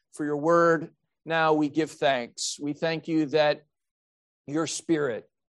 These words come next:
is at work through your word, doing the work that he is given to do. And we pray that he might do that. Open our hearts to your word. May we,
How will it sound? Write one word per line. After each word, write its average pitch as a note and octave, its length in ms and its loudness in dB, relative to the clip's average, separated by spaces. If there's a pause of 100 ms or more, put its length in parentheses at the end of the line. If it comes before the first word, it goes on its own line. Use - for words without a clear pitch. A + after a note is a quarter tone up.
(260)
is C3+ 340 -4
at D3 140 -2
work D3+ 420 4
through E3 280 2
your F3+ 160 6
word, C#3 560 2
doing D#3+ 560 0 (480)
the D3 100 -2
work F3+ 360 6
that E3 140 4
he E3 440 2 (680)
is C3+ 120 -14
given E3+ 300 4
to D3+ 80 0
do. C3 380 -2
And B2 120 -6
we C#3+ 80 -6
pray F#3+ 360 8
that F#3 140 6
he F#3 120 4
might F3+ 260 6
do F3 180 0
that. C#3+ 300 4
Open G3 320 2
our D3+ 200 -2
hearts F#3 460 2
to F3 120 -8
your E3+ 160 0
word. F3 460 6 (680)
May D3 100 -4
we, D3+ 240 0